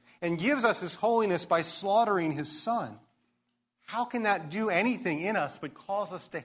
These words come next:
hate our sin? How can we cultivate a love for something that has created pain in, for Christ? Imagine the agony.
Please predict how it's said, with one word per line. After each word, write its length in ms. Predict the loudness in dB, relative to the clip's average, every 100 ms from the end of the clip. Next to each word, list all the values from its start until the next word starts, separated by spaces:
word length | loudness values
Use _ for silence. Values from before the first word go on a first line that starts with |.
| -8
hate 180 | -8 -8 -8
our 100 | -10
sin? 340 | -8 -10 -12 -14 _ _ _ _ _ _ -18 2
How 200 | 4 4
can 180 | 2 2
we 200 | 0 -2 -14
cultivate 720 | -4 2 2 2 -2 0 0 0
a 80 | -2
love 420 | 2 2 2 -4
for 100 | -8
something 600 | -6 -8 -8 -12 -14 -14 _ _ _ _ _ _
that 160 | -4 -2
has 320 | 0 -2 -4 -14 _ _
created 460 | -2 0 0 -4 -20 _ _ -6
pain 440 | -2 -2 -4 -8
in, 100 | -14
for 200 | -10 -10
Christ? 680 | -6 -4 -4 -8 -20 -20 _ _ _ _ _ -6
Imagine 560 | 0 2 2 2 -4 -6 -10
the 120 | -6 0
agony. 520 | 2 0 -4 -8